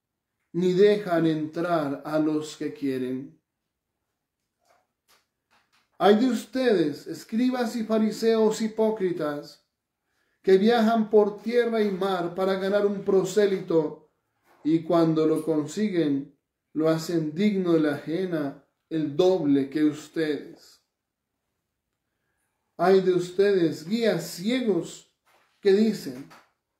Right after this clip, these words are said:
'Jurar por el templo no obliga.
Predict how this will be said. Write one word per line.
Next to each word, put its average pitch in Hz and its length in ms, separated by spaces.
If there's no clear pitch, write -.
'Jurar 165 420
por 226 140
el 240 160
templo 240 500
no 220 200
obliga. 151 600